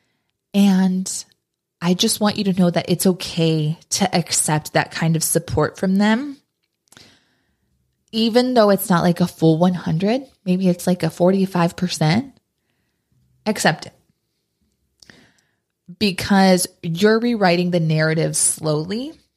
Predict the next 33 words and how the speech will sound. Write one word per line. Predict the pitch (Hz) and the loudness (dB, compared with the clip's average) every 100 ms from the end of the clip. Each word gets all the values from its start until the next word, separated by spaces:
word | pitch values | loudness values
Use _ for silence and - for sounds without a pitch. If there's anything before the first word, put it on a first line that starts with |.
| _ _ _ _ _ _ _ - | _ _ _ _ _ _ _ -8
about | 165 175 175 | 0 0 0
the | 180 | -2
fact | - 160 160 - | -4 -4 -4 -4
that | 160 156 156 160 | -2 -2 -4 0
generational | 185 196 185 170 - 175 156 | 0 2 2 0 -2 -2 -4
patterns | - 151 151 143 - | -4 -6 -4 -6 -8
can | - 147 139 | -8 -8 -8
change. | - - - - - - _ _ _ _ _ _ _ _ _ | -10 -12 -18 -16 -16 -16 _ _ _ _ _ _ _ _ _
And | 190 | 2
I'm | 190 190 | 4 4
really | 220 226 | 2 0
excited | 233 190 180 185 | 0 0 2 0
because | 165 - 160 | -2 -2 -4
this | 170 156 - | 0 -2 -2
is | 175 - | -4 0
what | 165 156 - _ _ _ _ _ | 0 0 -6 _ _ _ _ _
May | 160 165 165 165 160 156 143 - _ _ _ _ _ | -12 -4 0 2 2 0 -4 -10 _ _ _ _ _
is | 160 160 | -6 0
what | 160 | 0
I'm | 156 | 2
really | 160 156 | 0 -2
catering | 156 - 151 160 170 | -4 -6 -4 -4 -4
to, | - 175 | -4 -2
is | 175 165 | -2 -4
how | - 165 160 160 160 _ _ _ _ _ _ _ _ _ | -2 2 2 0 -2 _ _ _ _ _ _ _ _ _
we | - 233 | -2 0
can | 185 196 | 2 2
change | 180 170 165 156 151 | 4 4 4 4 2
generational | - 165 151 147 - 147 | 2 2 2 0 -2 -2
patterns | 139 131 139 | -2 -2 -4
within | - 147 | -4 -4
our | 147 | -4
homes, | - - 165 - | -6 -8 -8 -8